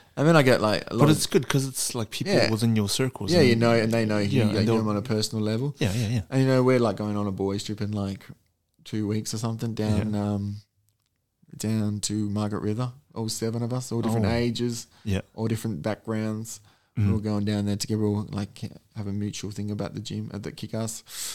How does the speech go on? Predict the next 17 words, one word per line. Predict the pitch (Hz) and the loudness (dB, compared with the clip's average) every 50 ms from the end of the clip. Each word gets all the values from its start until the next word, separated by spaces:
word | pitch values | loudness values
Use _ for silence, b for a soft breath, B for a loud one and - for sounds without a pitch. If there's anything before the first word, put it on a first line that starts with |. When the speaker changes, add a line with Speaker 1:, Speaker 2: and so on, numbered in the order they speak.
| B B B B B _ _ - | B B B B B _ _ -4
Speaker 1:
Um, | 107 110 110 110 104 101 104 117 123 156 _ _ _ _ _ _ _ - - | 0 0 2 2 0 -2 -6 -10 -14 -18 _ _ _ _ _ _ _ -2 4
yeah, | 208 196 190 | 6 6 6
so | - 156 127 | 6 4 2
it's, | 113 131 | 2 2
like, | 117 127 | 2 2
very | 160 165 131 117 | 4 4 4 4
social, | - - 113 110 120 120 - - 110 104 90 - - _ _ _ _ _ | 2 2 2 2 2 2 0 -2 -2 -4 -4 -8 -12 _ _ _ _ _
Speaker 2:
Yeah. | - - | -10 -8
Speaker 1:
especially | - - - 180 - 143 127 | -6 -4 -2 -2 0 0 0
with | 113 104 - | 0 -2 -4
Kick-Ass | - - 113 - 113 107 110 - | -6 -8 -6 -4 -4 -4 -4 -6
particularly. | - - - 117 113 - 107 101 101 98 98 - | -6 -6 -6 -6 -4 -4 -4 -2 -2 -2 -4 -4
Like, | 110 101 | -6 -6
it's | 104 107 104 | -6 -6 -6
very | 104 107 104 101 101 104 101 | -4 -2 -2 -2 -2 -2 -4
social. | - 104 98 104 104 - 101 104 | -4 -6 -6 -6 -6 -6 -6 -6
Like, | 101 92 92 - - - | -6 -6 -8 -10 -12 -18